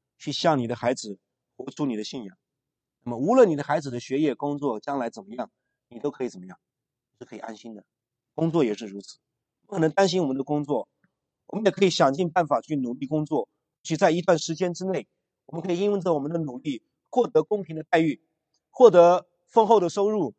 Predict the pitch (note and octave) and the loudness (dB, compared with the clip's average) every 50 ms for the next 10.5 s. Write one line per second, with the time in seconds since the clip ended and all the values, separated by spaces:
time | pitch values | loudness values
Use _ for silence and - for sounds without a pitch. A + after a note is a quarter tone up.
0 | _ _ _ _ _ - - - A#3+ G#3+ D3 F3 E3 F3 F#3 F3+ - E3 D3 C#3+ | _ _ _ _ _ -4 2 6 6 6 8 6 4 4 4 2 0 -4 -6 0
1 | C3+ G3 G3 F#3+ F3+ D3+ - - F3 A#3 C4 C4 A#3 - _ _ _ _ _ _ | 4 4 4 4 2 -2 -4 -6 -2 2 4 4 2 2 _ _ _ _ _ _
2 | _ _ _ _ _ _ _ _ _ _ _ _ _ _ _ _ - D#3+ D#3 C3+ | _ _ _ _ _ _ _ _ _ _ _ _ _ _ _ _ -10 -8 -6 -4
3 | E3 D3+ C3 B2+ C#3+ D#3 D#3 C#3+ - - D3 C#3 C3 C3+ C#3 B2 A2 G2+ _ _ | -2 -2 -2 -2 -4 -4 -4 -6 -6 -8 -10 -8 -6 -4 -4 -6 -6 -8 _ _
4 | _ _ _ - - - E3 D#3+ D#3 - F3 D3+ B2 A2+ A2+ A#2+ A2 G2+ G2+ - | _ _ _ -16 -10 -8 -8 -8 -8 -8 -8 -6 -6 -6 -6 -6 -8 -8 -10 -16
5 | - A2 - A2+ A2+ A2 - - - F#2+ G2+ G2+ _ _ _ _ _ _ _ _ | -16 -14 -12 -12 -12 -12 -14 -18 -18 -20 -20 -20 _ _ _ _ _ _ _ _
6 | _ _ - C#3 C#3 C3+ A#2+ A2 G#2 G#2 A2+ A#2 A2+ _ _ _ _ _ _ - | _ _ -10 -8 -8 -8 -8 -10 -12 -10 -10 -12 -14 _ _ _ _ _ _ -6
7 | C#3 C#3+ C#3 B2+ A#2 A2 A2+ A#2 C3+ D3+ C#3 B2+ A#2+ - C#3 B2 G#2+ G2 _ _ | -4 -4 -2 -2 -4 -6 -6 -2 0 0 0 -2 -6 -8 -12 -12 -14 -14 _ _
8 | _ _ _ _ _ _ _ _ _ _ _ - D#3+ C#3+ B2 A2+ G#2+ G#2 A2+ A#2 | _ _ _ _ _ _ _ _ _ _ _ 0 0 0 0 -2 -6 -8 -6 -4
9 | B2 A#2 G#2+ G2+ G#2 _ _ _ _ - - D#3 D3 C#3 C3+ C3 A2+ - B2 G#2 | -4 -2 -4 -4 -8 _ _ _ _ -8 -6 -4 -4 -2 -4 -4 -6 -6 -10 -10
10 | G#2+ G#2 G#2 A2 G#2+ G2+ F#2+ G#2 G2+ | -10 -14 -14 -14 -14 -16 -18 -20 -20